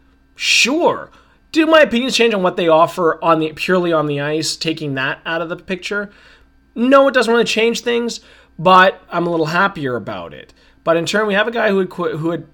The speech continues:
essentially quit on his team from what I understand. And I could be wrong, but that's what I understand it to be. He didn't want to be in Columbus anymore. From what I understand, Laine didn't really want to be in Winnipeg anymore.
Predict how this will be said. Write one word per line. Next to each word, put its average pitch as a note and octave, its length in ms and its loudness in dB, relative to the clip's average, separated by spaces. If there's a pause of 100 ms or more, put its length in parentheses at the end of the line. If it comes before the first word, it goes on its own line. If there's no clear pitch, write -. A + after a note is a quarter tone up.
(100)
essentially G3+ 380 -6
quit E3 220 -4
on D3 100 -4
his C3+ 100 -8
team D#3 140 -8
from C#3 160 -12
what C#3+ 140 -4
I D3+ 180 -2
understand. G2 760 -6
And A2+ 80 -14
I B2 60 -12
could F#3+ 180 -8
be F#3+ 80 -4
wrong, F#3 240 -2
but D#3+ 80 -10
that's D#3+ 200 0
what D3+ 200 0
I D3 160 0
understand C3+ 500 -6
it - 80 -12
to - 80 -18
be. A#2+ 80 -14
He A2 140 -14
didn't D3+ 240 -8
want D3+ 160 -4
to - 20 -6
be C#3 140 -6
in C3 60 -10
Columbus A#2 360 -10
anymore. A2+ 480 -8 (220)
From E3 140 -10
what F3 60 0
I F3 60 0
understand, D3+ 420 -2
Laine C3+ 320 -4
didn't C3+ 200 -8
really C3+ 160 -6
want B2+ 160 -8
to - 20 -10
be B2+ 100 -8
in A2+ 140 -8
Winnipeg A#2+ 540 -8
anymore. A2 640 -10